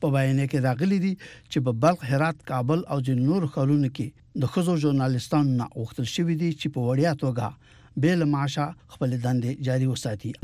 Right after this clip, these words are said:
زیات شمیر یې له خپلو دندو نه ګوښه شوي دي. د کورونا د ساري ویروس د روغتیا نړیوال سازمان وایي چې اصلاً په افغانستان کې د کورونا د مثبتو پیښو شمیر لوړ دی. حکومت یې شمیر کم کوي. د مهاجرت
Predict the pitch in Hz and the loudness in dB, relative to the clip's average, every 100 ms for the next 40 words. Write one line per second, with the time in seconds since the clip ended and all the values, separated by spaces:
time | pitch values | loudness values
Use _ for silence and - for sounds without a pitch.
0 | 123 180 147 165 143 127 143 - - 127 | 2 2 2 0 2 2 -2 -6 -6 -6
1 | - 143 123 127 123 123 135 120 - 123 | -2 -2 0 0 2 0 -2 -6 -6 -6
2 | - 117 101 101 - 120 113 117 120 127 | -4 -4 -4 -8 -6 -8 -4 -4 0 0
3 | 117 - 113 117 117 117 147 - - - | -2 -4 -4 -2 -2 -2 -2 -4 -8 -20
4 | - - - 143 135 131 - 170 175 - | -20 -20 -6 -2 0 -2 0 2 2 2
5 | 151 143 143 147 127 135 120 123 123 117 | 0 2 2 0 -2 -2 -2 -2 -2 -2
6 | 131 175 175 - - - - 135 - 135 | 0 0 -4 -12 -20 -14 -4 -4 -4 -6
7 | - 160 170 143 127 127 120 - 151 151 | -2 0 0 -2 -2 -2 -4 -2 0 2
8 | 156 147 127 123 127 120 123 143 151 135 | 0 -2 -4 -4 -4 -2 0 0 0 -2
9 | 123 120 135 175 120 - 120 - 147 - | -4 -2 -2 -2 -4 -6 -8 -6 -10 -6
10 | - 135 131 - 151 165 120 104 101 - | -2 -2 -2 -2 0 0 -2 -6 -10 -10
11 | - 127 151 151 139 - 143 143 - - | -6 -2 -2 0 -2 0 -2 -2 -6 -4
12 | 175 147 - 101 - - - 120 123 127 | 0 0 -2 -10 -12 -18 -6 0 2 2
13 | 131 123 151 196 | 2 2 4 4